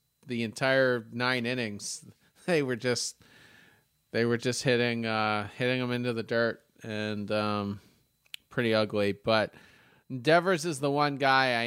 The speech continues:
am confident he will come around. Jason mentioned he's probably trying to do too much. That's the impression that I get. I think he just needs to relax, settle back into a groove,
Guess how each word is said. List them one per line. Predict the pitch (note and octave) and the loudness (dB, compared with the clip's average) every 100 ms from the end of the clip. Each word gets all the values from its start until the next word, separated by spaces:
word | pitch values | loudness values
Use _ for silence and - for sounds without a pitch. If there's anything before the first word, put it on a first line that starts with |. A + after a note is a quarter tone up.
| B2+ | -2
am | B2 | -4
confident | A2+ B2 A#2+ C3 B2 A#2 | -4 -4 -4 -4 -4 -6
he | A2+ B2 | -8 -8
will | A2+ A2 A2+ A#2 A#2 A2 - | -6 -2 2 2 2 -4 -10
come | A#2+ A#2 | -6 -4
around. | A2 A2+ A2+ A#2 - - _ - | -2 0 0 -4 -8 -20 _ -4
Jason | C3 B2 - A#2+ | -2 0 -2 -2
mentioned | A#2+ A#2 - A#2+ A#2 A2+ G#2 - _ - | 0 -2 -2 -4 -4 -6 -12 -20 _ -12
he's | A#2 A#2+ - | -6 -6 -6
probably | - - C3+ C3+ C3 A#2+ A#2+ A#2 A2+ | -10 0 4 4 2 0 0 2 0
trying | - B2 B2 A#2+ | -2 -2 -2 -4
to | A2 | -4
do | A#2+ A#2+ | -4 -4
too | - A#2+ | -4 -6
much. | G#2+ A2 B2+ A#2+ - - _ | -4 -2 -2 -4 -14 -16 _
That's | A2 B2 - | -4 -4 -6
the | B2+ | -8
impression | A2+ G#2 A#2 A2 A2+ | -8 -4 -4 -2 -4
that | G#2+ G2 | -4 0
I | G#2+ | 0
get. | A2 A#2+ A#2+ - - - - - - | 0 0 2 0 -6 -20 -20 -20 -6
I | A2+ | -6
think | A#2 A#2 | -4 -6
he | A2+ | -6
just | A2 G#2+ | -6 -6
needs | A#2 A2 - | -6 -8 -6
to | |
relax, | G2+ G2+ B2 C#3+ C#3+ - - - _ _ _ _ | -6 0 4 6 4 0 -10 -10 _ _ _ _
settle | - B2 A2 A2 | -8 -2 -2 0
back | A#2 A2+ B2+ | 2 0 -2
into | A#2 G#2+ | -6 -6
a | |
groove, | G2+ B2+ B2+ C3 C3+ B2+ | -6 -4 -2 0 -2 -4